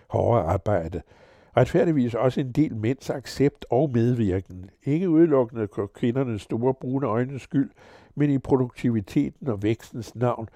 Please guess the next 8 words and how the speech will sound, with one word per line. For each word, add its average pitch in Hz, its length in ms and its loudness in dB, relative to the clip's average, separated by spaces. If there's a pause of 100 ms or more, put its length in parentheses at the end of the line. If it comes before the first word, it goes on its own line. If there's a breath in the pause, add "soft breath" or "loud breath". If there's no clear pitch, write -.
(260 soft breath)
så - 180 2
fjernt - 440 -6
fra - 200 -2
Gonzales 98 640 -4
tankegang, 90 640 -8
som 92 220 -14
tænkes 95 420 -10
kan. 90 220 -8